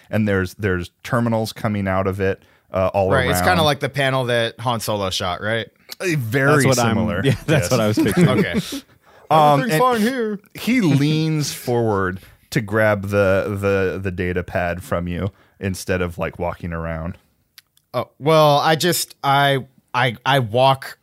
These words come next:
Speaker 2: around the edge of his control panel and I, s-, I, like, raise it up and I'm showing him from a distance that you wouldn't really be able to read it at, but I'm, like, tapping it, like, "Look,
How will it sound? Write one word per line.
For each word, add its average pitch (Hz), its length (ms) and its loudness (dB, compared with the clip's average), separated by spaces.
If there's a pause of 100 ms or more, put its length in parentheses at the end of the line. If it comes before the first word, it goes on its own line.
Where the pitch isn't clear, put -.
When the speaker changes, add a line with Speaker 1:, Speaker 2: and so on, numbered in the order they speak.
(120)
Speaker 2:
around 131 360 2
the 123 160 -2
edge 117 260 0
of 110 140 -2
his 107 320 -2
control 104 480 -2
panel 95 360 -4
and 95 80 -4
I, 98 100 -2
s-, - 260 -6
I, 104 100 0
like, 98 280 -2 (100)
raise 117 340 -2
it 104 80 -2
up 98 200 -2
and 101 100 -4
I'm 98 320 -4
showing 110 420 -2
him 98 120 -4
from 104 440 -2 (460)
a 143 100 0
distance 180 440 0
that 151 100 -4
you 127 120 -2
wouldn't 151 260 0
really 147 360 0
be 135 200 2
able 131 160 0
to 123 100 0
read 113 200 -2
it 104 120 -2
at, 101 320 0
but 147 100 2
I'm, 147 100 2
like, 143 220 2
tapping 160 480 2
it, 117 160 -2
like, 123 220 -2
"Look, 311 360 2